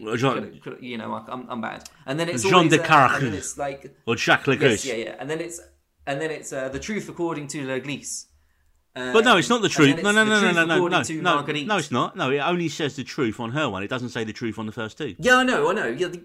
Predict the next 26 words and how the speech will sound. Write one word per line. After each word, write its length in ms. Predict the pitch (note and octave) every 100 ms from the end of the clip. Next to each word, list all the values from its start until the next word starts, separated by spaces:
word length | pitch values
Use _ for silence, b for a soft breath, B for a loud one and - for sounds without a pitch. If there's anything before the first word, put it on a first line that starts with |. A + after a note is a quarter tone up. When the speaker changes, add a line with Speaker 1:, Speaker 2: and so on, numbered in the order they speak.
| _
Speaker 2:
you 320 | D3 - G3 A3+
know, 200 | A#3 C3
but 200 | C3+ E3+
it 80 |
does. 260 | E3+ G3 -
That's 180 | G3 F#3
how 160 | G3+ E3+
it 40 |
starts 380 | - G#3+ F3+ -
with. 280 | A2 A2 -
With 180 | D#3+ F3
all 220 | A#3+ G#3
of 100 | C3
them, 300 | G2 D3+ F3+
it 80 | C#3
starts 400 | - F#3 D#3+ -
with 180 | A2+ A2
the 60 |
truth 300 | B2 F#3 E3
according 380 | D3+ D3+ C#3+ B2+
to 180 | B2+ C#3
Speaker 1:
No, 140 | A#3+
it 60 | D#3+
doesn't. 280 | C#3+ C#3 A3
Speaker 2:
Matt 80 | -
Damon. 480 | A2 A#2+ E3 E3